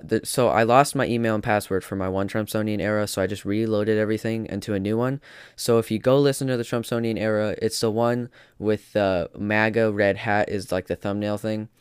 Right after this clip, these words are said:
And, uh, not the one with a little boy eating corn. It's not that one. It's, it's another one with a red maga Trump hat. Uh, it, you'll see it when you look it up on Spotify, on Anchor, um,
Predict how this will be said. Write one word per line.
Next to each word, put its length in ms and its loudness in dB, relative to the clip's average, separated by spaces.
And, 260 -4
uh, 80 0
not 320 -2
the 80 0
one 240 -2
with 180 -4
a 80 0
little 360 -4
boy 180 0
eating 260 -6
corn. 380 -6
It's 220 -8
not 140 -4
that 180 -4
one. 160 -10
It's, 340 -10
it's 180 -6
another 300 -2
one 160 -12
with 200 -6
a 120 2
red 300 2
maga 500 -2
Trump 320 -6
hat. 320 -8
Uh, 240 -2
it, 520 -8
you'll 280 2
see 260 0
it 120 4
when 100 0
you 80 0
look 160 2
it 100 0
up 240 2
on 160 -4
Spotify, 680 2
on 160 -4
Anchor, 480 -2
um, 760 -2